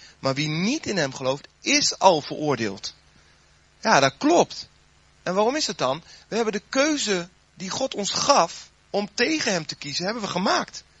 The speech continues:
We hebben tegen hem gekozen. En daarmee hebben we besef gekre-, gekregen wat goed is en wat kwaad.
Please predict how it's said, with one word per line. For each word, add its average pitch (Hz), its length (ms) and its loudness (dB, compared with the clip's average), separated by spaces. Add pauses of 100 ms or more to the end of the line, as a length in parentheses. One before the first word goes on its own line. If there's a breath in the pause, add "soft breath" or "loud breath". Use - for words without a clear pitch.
We - 320 -10
hebben 220 180 -2
tegen 294 360 2
hem 185 120 2
gekozen. 160 580 -4 (520 soft breath)
En - 100 -8
daarmee 240 260 2
hebben 196 180 0
we 165 60 -14
besef 285 340 2
gekre-, 185 420 -2
gekregen 175 380 -2
wat 180 140 -2
goed 277 200 -8
is 214 80 -6
en 208 80 -4
wat 185 160 -2
kwaad. - 420 2